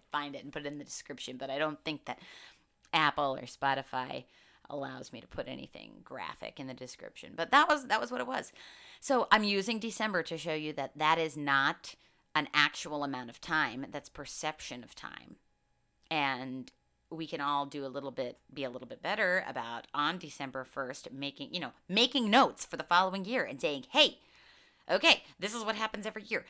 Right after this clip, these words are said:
Let's get a handle on it. Let it, let us be more proactive about how we manage our December." But we don't, because that's, you know, that's, that's a year from the last time it happened. So we don't.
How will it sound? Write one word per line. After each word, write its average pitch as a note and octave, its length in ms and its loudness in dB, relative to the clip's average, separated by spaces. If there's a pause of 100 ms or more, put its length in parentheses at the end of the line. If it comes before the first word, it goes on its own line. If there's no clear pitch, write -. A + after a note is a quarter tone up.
(120)
Let's E3+ 380 0
get F3+ 260 4
a E3 80 2
handle D#3+ 480 -6
on A#2+ 280 -12
it. - 360 -14 (120)
Let E3+ 320 0
it, D#3+ 220 0
let G#3 240 0
us F3+ 400 -4 (280)
be D#3+ 320 -4
more D3 340 -4
proactive E3 1000 0 (100)
about C#3 240 0
how D#3+ 220 0
we D#3+ 160 -4
manage C#3+ 420 -4
our C3+ 100 -4
December." B3 560 -2
But - 160 -10
we F4+ 100 -4
don't, D3+ 420 -8
because A3 260 -14
that's, - 340 -6
you B3+ 100 -6
know, A3 80 -12 (120)
that's, D4 300 -18
that's A#3+ 180 -8
a A3 60 -8
year F#3+ 400 -6
from G#3+ 400 -2 (500)
the A#3 80 2
last A3+ 340 6
time A3 240 0
it G#3 80 -2
happened. B3+ 380 -2
So F3+ 160 -2
we F#3+ 140 -2
don't. A#3+ 260 6